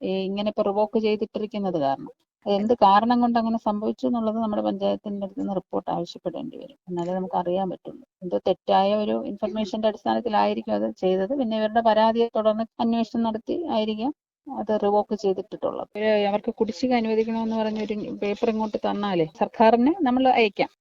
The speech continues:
സർക്കാരിന്റെ സാമ്പത്തിക സ്ഥിതി അനുസരിച്ച് കുടിശ്ശിക ഇപ്പൊ ആർക്കും കൊടുക്കുന്നില്ല. അങ്ങനെ കൊടുക്കുവാണെങ്കിൽ, ആണെങ്കിൽ ആ പീരീഡിലെ, ഏ, ഇത് കുടിശ്ശിക തുക അവർക്ക് കിട്ടും.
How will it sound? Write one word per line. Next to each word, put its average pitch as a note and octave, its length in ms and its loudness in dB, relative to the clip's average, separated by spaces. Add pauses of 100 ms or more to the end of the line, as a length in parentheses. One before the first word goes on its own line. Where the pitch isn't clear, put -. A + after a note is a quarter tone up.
സർക്കാരിന്റെ C4 360 2
സാമ്പത്തിക C4 400 0
സ്ഥിതി C4 200 0
അനുസരിച്ച് C4 400 2
കുടിശ്ശിക C4 380 0
ഇപ്പൊ C4+ 240 6
ആർക്കും A#3+ 560 2
കൊടുക്കുന്നില്ല. A#3+ 640 2 (100)
അങ്ങനെ A3 220 0
കൊടുക്കുവാണെങ്കിൽ, A#3 840 2 (260)
ആണെങ്കിൽ B3+ 300 0
ആ D#4 40 4
പീരീഡിലെ, C#4 460 0 (160)
ഏ, A#3+ 140 0
ഇത് A3 400 0
കുടിശ്ശിക A#3+ 340 0
തുക A#3+ 220 0
അവർക്ക് A#3 340 0
കിട്ടും. - 240 -8